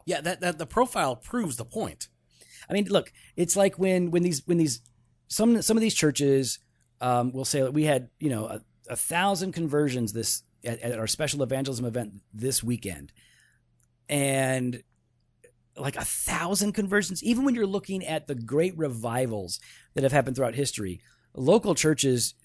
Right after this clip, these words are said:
Speaker 2: I mean, that's a rare, rare thing.
Speaker 1: Mm-hmm.
Speaker 2: A-, and, and it, it was typically, we had thirty converts,
Speaker 1: Yeah.
Speaker 2: forty converts. And, and so now we're having, like, oh, a thousand people came forward and prayed a prayer. I was at an event, and, and it, I just don't know that much is happening.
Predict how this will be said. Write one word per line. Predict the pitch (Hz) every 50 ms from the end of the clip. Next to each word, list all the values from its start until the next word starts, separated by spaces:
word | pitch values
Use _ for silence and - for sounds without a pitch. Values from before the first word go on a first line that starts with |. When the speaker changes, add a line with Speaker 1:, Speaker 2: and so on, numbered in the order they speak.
| _ _ _ _ _ _ _ _ _ _ - _ _ - 151
Speaker 2:
I | 135
mean, | 135 131
that's | 127 190 226 214
a | 175 123
rare, | 101 98 95 98 110 - 131 143 143 135 120 110 104
rare | 101 104 113 123 127 123 117 107 98
thing. | - - 180 208 190 147 117 - - -
Speaker 1:
Mm-hmm. | - 156 143
Speaker 2:
A-, | 135 - - - - 135 123 -
and, | 151 151 151
and | - 147 143 135 -
it, | - 143 131
it | 123 147
was | 143 135 -
typically, | - - 196 185 170 139 139 123
we | 120 131
had | 120
thirty | - - - 180 165 139 123
converts, | - - 107 104 101 87 85 76 67 - - - - -
Speaker 1:
Yeah. | 120 113 95
Speaker 2:
forty | - - 180 180 170 156
converts. | - 131 120 104 101 92 90 82 - - - - - - - - -
And, | 147 151 151 160
and | 165 156 139
so | 156
now | 147 160 180 220 254
we're | 233 196
having, | 165 170 151 139 135 131
like, | 127 127
oh, | 127 127
a | 113
thousand | - - - 190 190 190 185 - 160
people | 139 - 180 131 123 123 120 131 -
came | - - 170 175 180
forward | - - 151 143 139 135
and | 127 120
prayed | - - 131 117
a | 113
prayer. | - - 170 165 139 - - - - - _ -
I | 196 240
was | 262 262 220
at | 233 220
an | 208 190
event, | 170 175 170 170 -
and, | 170 170 -
and | 170 170 165
it, | - 160 156 _ -
I | 143 151 147 147 165
just | 170 170 170
don't | - 175 156 -
know | 156 151 147 143
that | 135 139 131
much | 131 135 123 -
is | 123
happening. | - - 131 135 131 - 107 101 92